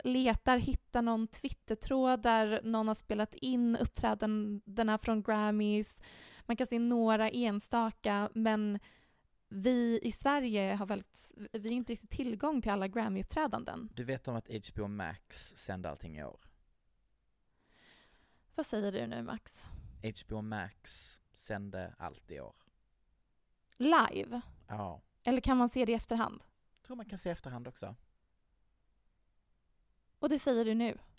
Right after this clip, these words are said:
Speaker 2: Ja.
Speaker 1: Men varför när jag googlade på det så kommer det inte upp? Jag blir jättearg. Jag, nu har jag kollat på jättesuddig <laughs> Twitter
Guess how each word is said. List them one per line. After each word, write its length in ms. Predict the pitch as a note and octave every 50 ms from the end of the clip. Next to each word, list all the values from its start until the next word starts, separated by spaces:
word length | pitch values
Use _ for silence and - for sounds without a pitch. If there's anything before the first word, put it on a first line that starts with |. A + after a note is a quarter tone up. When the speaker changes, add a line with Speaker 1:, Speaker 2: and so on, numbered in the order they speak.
| -
Speaker 2:
Ja. 300 | - B2+ C#3 A#2+ A2+ C3 - _ _ _ _ - - -
Speaker 1:
Men 160 | - D4+ E4+ C4
varför 360 | F4 F4 F#4 G4 - - F#4+
när 80 | F#4
jag 140 | F4+ E4 B3
googlade 520 | - G4+ G4+ E4+ B3 B3+ D#4 G4+ A#4+ B4 A4+
på 200 | - C4+ A3+ A3+
det 100 | G#3 G#3+
så 120 | G#3+ - B3+
kommer 240 | - - C4 B3+ B3+
det 60 | C4+
inte 140 | C4 A3 -
upp? 400 | - G#4 - - - _ - - - -
Jag 120 | - C#4+ C4
blir 100 | D#4 D4+
jättearg. 540 | F4+ - - - - - - - F4 A#3 G#3
Jag, 300 | A#3 D4+ D4 D4+ D#4 D4+ -
nu 220 | C4 C4+ D#4+ D4+
har 120 | C#4+ - D4+
jag 140 | - D4
kollat 420 | - - D#4 D4+ B3+ A3 A#3 - -
på 80 | B3+
jättesuddig 1500 | B3 A3 - - D#4+ - - _ _ A3 A3 - - - - - - F4 F4+ D4 B3 G3 - - B3 A#3+ G#3+ F#3 G#3+ -
<laughs> 100 | - -
Twitter 260 | - A3 D#4+ - -